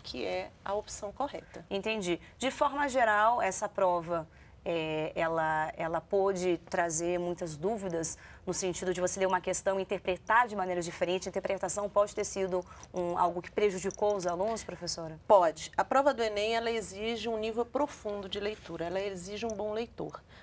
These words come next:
Speaker 1: né? Então, o aluno ele tem que ler muito, ele tem que ter conhecimento de mundo, ler jornal, né?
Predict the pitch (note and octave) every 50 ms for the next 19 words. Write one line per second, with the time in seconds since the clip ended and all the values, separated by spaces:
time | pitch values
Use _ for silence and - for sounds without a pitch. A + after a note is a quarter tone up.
0 | - - - A3 A3+ A#3 A3 - G3+ F#3+ - A3 G#3 G#3 G3+ G3+ G3+ G3+ G3+ G3
1 | F#3+ G3+ G3+ - G#3+ G#3 G3+ - G3+ G3+ A3 B3 A#3+ A#3 A#3 B3 A#3+ A#3 A#3 A#3
2 | - - A#3 A#3 - - - - F#3+ G3 G3 - G3 G3+ - - F#3 F3+ - G3+
3 | G3+ G3+ - - G#3 G3+ G3 F3+ F3+ - G3+ A3+ B3+ B3+ A#3+ A3+ G#3+ G3+ F#3+ F3
4 | F#3 F#3 F3+ E3+ A3 A3+ G#3+ G#3 G#3 G3 G3 G3+ G3+ F#3+ G3 F#3 - - - -
5 | - - - F3 F#3+ G#3+